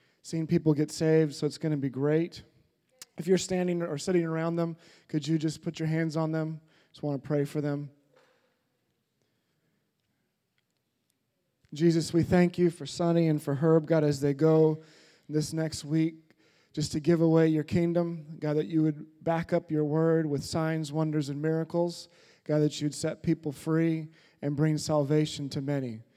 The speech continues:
We thank you, Jesus, for your goodness and for this opportunity that, that that island never be the same again. In Jesus' name,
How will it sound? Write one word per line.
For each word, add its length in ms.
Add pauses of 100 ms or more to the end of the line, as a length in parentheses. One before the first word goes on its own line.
(340)
We 140
thank 340
you, 80
Jesus, 400
for 140
your 160
goodness 580 (380)
and 120
for 140
this 220
opportunity 640
that, 180
that 160
that 180
island 380
never 220
be 120
the 120
same 320
again. 440 (560)
In 140
Jesus' 560
name, 380